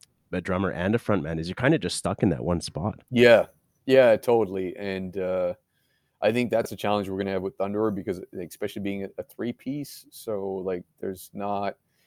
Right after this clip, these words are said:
Speaker 2: it, it puts a lot of weight on the guys up front to be kind of entertaining because they're the ones that can move around and entertain,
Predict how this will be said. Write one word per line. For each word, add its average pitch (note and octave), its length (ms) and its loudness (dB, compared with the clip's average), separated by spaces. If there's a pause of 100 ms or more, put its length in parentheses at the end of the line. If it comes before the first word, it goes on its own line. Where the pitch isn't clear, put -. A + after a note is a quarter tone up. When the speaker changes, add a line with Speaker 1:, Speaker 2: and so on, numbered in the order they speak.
Speaker 2:
it, D#3 180 0
it - 200 -2
puts - 200 -2
a C#3 60 -2
lot B2+ 200 6
of G#2+ 420 4
weight A2 320 -2
on F#2+ 320 -6
the - 80 -8
guys F#2 260 -2
up - 160 -8
front F2+ 280 -6 (220)
to F#2+ 120 -6
be F2 480 -8
kind F2 180 -10
of E2+ 80 -10
entertaining E2+ 600 -10
because F2+ 320 -6 (100)
they're G#2 600 6
the G2 120 -2
ones F#2+ 260 -6
that - 180 -6
can F#2 180 -6
move G2 200 -6
around F#2 640 -6 (300)
and G#2 160 -8
entertain, F#2 760 -8